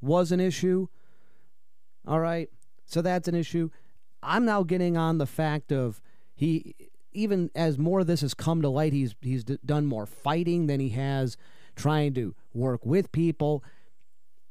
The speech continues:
You're getting more fire, you're getting more gas thrown on the fire with the district attorney throwing that thing out there. They, they just don't trust him.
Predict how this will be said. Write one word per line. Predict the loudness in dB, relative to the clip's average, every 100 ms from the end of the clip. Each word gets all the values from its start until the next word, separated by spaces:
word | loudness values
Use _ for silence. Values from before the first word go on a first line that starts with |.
| -14 0
You're | 0
getting | 2 2 2
more | 2 4 2
fire, | 0 -4 -2 2 4 4 2
you're | 2 2
getting | 4 4
more | 2
gas | 0 0 0 0 0
thrown | 0 2
on | 4
the | 2
fire | 0 0 2 4 2
with | 2 -2 -8 -16 -16 -14 -10
the | -6
district | 0 0 0 -6
attorney | -6 0 2 4 2
throwing | 0 2 4 4
that | 2
thing | 0 0 2
out | 2 0
there. | 0
They, | 0 2
they | 2
just | 2 2
don't | 0
trust | 2 0 0
him. | -4